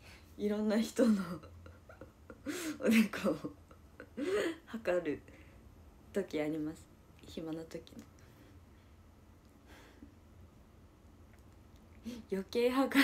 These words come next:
れんがな。<laughs> でもあれです。私の同期のノエピーは七センチ以上あります。<laughs>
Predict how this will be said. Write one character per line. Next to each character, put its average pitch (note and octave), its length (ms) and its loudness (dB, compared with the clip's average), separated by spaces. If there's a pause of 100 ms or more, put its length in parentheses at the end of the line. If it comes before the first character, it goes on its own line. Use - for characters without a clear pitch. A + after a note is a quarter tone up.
れ C4 140 4
ん A#3+ 180 6
が G3+ 120 2
な。 G3+ 220 -4 (920)
<laughs> G#4 440 2
で C#4 100 6
も A#3 160 4
あ G#3 120 6
れ A3+ 120 2
で A3+ 120 2
す。 - 140 -10
私 B3 400 -2
の B3 160 -2
同 B3+ 240 4
期 G3 160 -8
の F#3+ 200 -8
ノ G#3 220 -2
エ G3+ 100 -2
ピ F3 240 -6
ー - 20 -8
は F3+ 120 -6
七 E3+ 300 -8
セ F3 180 -6
ン E3 100 -8
チ E3 160 -12
以 D#3+ 40 -12
上 C#3 160 -10
あ C3+ 60 -6
り C#3+ 120 -2
ま C#3+ 180 -8
す。 - 140 -20 (1300)
<laughs> F3 500 -4